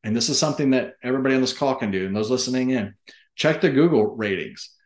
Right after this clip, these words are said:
For me as a buyer, I'm okay with comments that are really bad, one star, two star. In fact, the uglier the reviews,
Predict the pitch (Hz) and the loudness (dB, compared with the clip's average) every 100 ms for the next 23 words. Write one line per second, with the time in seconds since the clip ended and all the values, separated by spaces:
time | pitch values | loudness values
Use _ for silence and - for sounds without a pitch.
0 | _ _ - 127 143 190 202 160 104 98 | _ _ 0 4 6 6 4 2 2 0
1 | 113 165 185 - _ _ _ _ 113 190 | -2 -4 -8 -12 _ _ _ _ -2 2
2 | 220 196 - 165 170 123 107 104 - _ | 2 0 0 0 0 0 -4 -8 -18 _
3 | - 131 123 110 95 110 101 98 104 113 | -6 -2 0 0 -2 -6 -4 -4 -2 -2
4 | 107 92 80 71 - - 107 113 107 - | -2 -2 -2 -4 -10 -8 -2 -2 -2 -2
5 | 104 95 - 104 95 - 101 95 92 - | -2 -2 -4 -6 -6 -4 -2 -2 -4 -6
6 | - _ _ - 107 135 131 - - 113 | -12 _ _ -8 -2 2 2 -2 -8 0
7 | 117 127 131 117 107 104 101 98 95 - | 2 2 2 2 2 0 -2 0 -2 -4
8 | - | -16